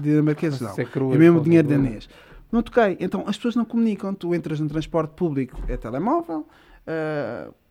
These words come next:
Speaker 1: não falas com ninguém. Tu vais pedir um hambúrguer, é com o telemóvel. Tens uma emenda. Agora, hoje em dia, já
Speaker 2: Yeah.
Speaker 1: acontece p-,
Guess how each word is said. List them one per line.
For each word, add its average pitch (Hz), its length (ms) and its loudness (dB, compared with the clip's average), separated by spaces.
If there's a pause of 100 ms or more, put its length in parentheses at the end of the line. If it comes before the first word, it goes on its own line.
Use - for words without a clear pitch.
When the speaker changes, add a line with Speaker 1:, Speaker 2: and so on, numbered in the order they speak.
(380)
Speaker 1:
não 247 120 -2
falas 262 340 -4
com 233 100 -2
ninguém. 220 280 0
Tu - 180 -10
vais 262 180 2
pedir 190 160 0
um 180 140 2
hambúrguer, 139 500 -4
é 208 80 -6
com 247 120 -8
o - 20 -6
telemóvel. 269 640 -4 (300)
Tens 233 220 2
uma 233 120 6
emenda. 170 580 2 (640)
Agora, 170 360 0
hoje 170 240 -2
em 175 40 -2
dia, 185 120 -2
já 180 120 2
Speaker 2:
Yeah. 165 120 0
Speaker 1:
acontece 214 280 2
p-, - 80 -16